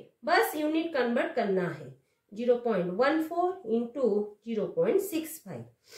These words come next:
आपको फ़ोर्टीन के साथ सिक्सटी फ़ाइव को multiply कर लेना है, बस उतना ही करना है। तो हम फोर्टीन को, अ, सिक्सटी फ़ाइव में convert किए थे, वो कितना answer निकला था?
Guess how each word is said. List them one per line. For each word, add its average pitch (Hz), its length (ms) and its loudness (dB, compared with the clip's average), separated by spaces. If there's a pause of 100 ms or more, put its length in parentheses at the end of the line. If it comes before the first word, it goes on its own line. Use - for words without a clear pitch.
(280)
आपको 220 240 -6
फ़ोर्टीन 320 540 2
के 349 120 -2
साथ 359 340 -2
सिक्सटी - 380 -10
फ़ाइव 285 300 -2
को 320 60 -6
multiply 302 500 -2
कर 294 120 -6
लेना 269 320 -4
है, 254 160 -8 (840)
बस 330 260 2
उतना 320 260 2
ही 359 140 4
करना 339 280 2
है। 311 220 -2 (440)
तो 330 60 -4 (120)
हम 339 380 4
फोर्टीन 302 380 -2
को, 339 60 -2
अ, 233 480 2
सिक्सटी 285 300 -8
फ़ाइव 294 200 0
में 320 140 -4
convert 294 400 0
किए 320 160 0
थे, 349 160 4 (340)
वो 262 100 -2
कितना 285 320 2
answer 294 220 2
निकला 311 280 -2
था? 339 240 2